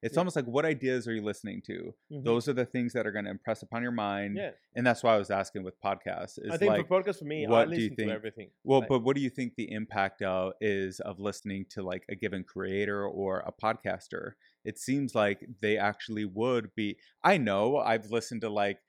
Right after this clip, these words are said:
Speaker 1: some podcaster and I start using their turn of phrase or their, you know.
Speaker 2: A hundred percent.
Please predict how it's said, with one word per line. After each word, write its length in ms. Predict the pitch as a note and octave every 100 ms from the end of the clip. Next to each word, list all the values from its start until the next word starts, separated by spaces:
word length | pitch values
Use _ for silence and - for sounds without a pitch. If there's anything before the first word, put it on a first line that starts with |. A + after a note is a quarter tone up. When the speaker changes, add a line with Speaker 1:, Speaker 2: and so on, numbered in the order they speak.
| _ -
Speaker 1:
some 240 | B2 G#2+
podcaster 760 | A2 G#2 A2 G#2+ - B2+ A#2+ G#2
and 100 | G#2+
I 40 |
start 260 | G2+ G#2+ G#2
using 260 | G2+ G#2
their 120 | G2 G2
turn 180 | - G2+
of 80 | -
phrase 400 | G2+ G2 G#2+ G#2+
or 100 | G2
their, 340 | F#2+ G2+ G2+ -
you 120 | B2
know. 240 | G2 A2+ -
Speaker 2:
A 40 | C3+
hundred 180 | E3
percent. 300 | B2 - A#2